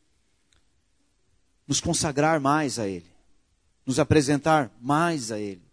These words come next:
O exemplo máximo disso é Jesus. Ele, ainda sendo filho, se fez servo. Todos nós somos filhos de Deus, amém? Glória a Deus por isso.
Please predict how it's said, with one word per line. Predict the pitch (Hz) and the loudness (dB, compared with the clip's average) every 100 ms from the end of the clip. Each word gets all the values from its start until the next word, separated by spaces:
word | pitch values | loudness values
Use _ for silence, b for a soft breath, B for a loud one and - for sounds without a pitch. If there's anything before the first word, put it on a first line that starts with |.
| _ _ _ _ _ _ _ _ _ _ - | _ _ _ _ _ _ _ _ _ _ 0
O | 160 | 0
exemplo | 135 208 202 180 | 2 0 0 0
máximo | 156 196 214 - 165 | 2 2 0 -4 -6
disso | 127 151 208 - - _ _ _ | -6 -4 -4 -6 -10 _ _ _
é | 160 | -10
Jesus. | 151 143 135 147 - - - _ _ _ _ _ _ _ _ _ - - - - - - - _ | -6 -4 -4 -8 -8 -14 -20 _ _ _ _ _ _ _ _ _ -20 -20 -20 -20 -20 -20 -20 _
Ele, | 160 190 180 139 | 2 2 2 -4
ainda | 143 165 202 185 185 175 _ - | -2 -2 0 -2 -4 -8 _ -14
sendo | - 160 139 | -6 -6 -6
filho, | 127 - 226 233 226 | -8 -6 -4 -4 -6
se | - | -8
fez | - 175 202 196 - - _ _ _ _ _ - | -2 2 2 0 -10 -12 _ _ _ _ _ -16
servo. | - - 165 170 117 _ _ _ _ _ _ _ _ _ _ _ _ _ _ _ | -10 -4 -4 -4 -6 _ _ _ _ _ _ _ _ _ _ _ _ _ _ _
Todos | 240 233 | 0 0
nós | 185 214 | -2 -4
somos | 214 190 - | -4 -10 -10
filhos | 202 175 | -10 -10
de | 143 | -2
Deus, | 165 208 165 - | 2 4 2 -6
amém? | 135 151 220 165 | -4 0 0 0
Glória | 151 220 | -2 0
a | |
Deus | 170 220 - | 2 0 0
por | 175 | -6
isso. | 180 233 - - | -6 -8 -12 -14